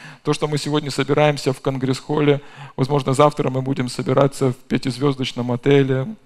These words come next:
или ещё где получше, где работ-, или в своём здании, где бы мы ни собирались. Всякий раз, когда люди, верующие в Бога, они собираются вместе,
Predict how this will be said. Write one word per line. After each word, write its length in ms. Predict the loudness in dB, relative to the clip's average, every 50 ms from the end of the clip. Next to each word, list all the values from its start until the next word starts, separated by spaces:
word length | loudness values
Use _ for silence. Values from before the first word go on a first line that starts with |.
| _ _ -20 -20 -20 -18 -8 -2
или 260 | 2 2 4 4 4
ещё 360 | 4 4 2 2 4 4 4
где 220 | 4 4 2 2 2
получше, 500 | 2 0 0 2 2 0 0 0 -4 -6
где 220 | -4 2 2 4
работ-, 360 | 4 4 4 4 2 2 0 -6 -18 -16 -18 -18 -8 -4
или 160 | 0 2 2 2
в 60 | 0
своём 400 | 2 2 4 6 6 4 2 0
здании, 840 | -4 0 4 6 8 8 8 6 4 4 2 0 2 2 2 2
где 180 | 2 4 2 2
бы 140 | 4 2 0
мы 120 | 2 0
ни 100 | 0 0
собирались. 600 | 0 2 0 4 4 4 6 6 4 4 2 -2
Всякий 300 | 0 0 0 0 2 2
раз, 200 | 2 2 2 2
когда 300 | 0 -2 -2 0 0 0
люди, 300 | 0 0 -4 -4 0 0
верующие 580 | 0 2 2 2 2 2 -2 -6 -6 -6 -6 -6
в 80 | -2
Бога, 240 | 0 0 2 2 2
они 160 | 0 0 -4
собираются 600 | -4 -4 -2 0 2 4 4 4 4 2 -2 -4
вместе, 500 | -4 -2 -2 -2 -2 -2 -2 -4 -4 -4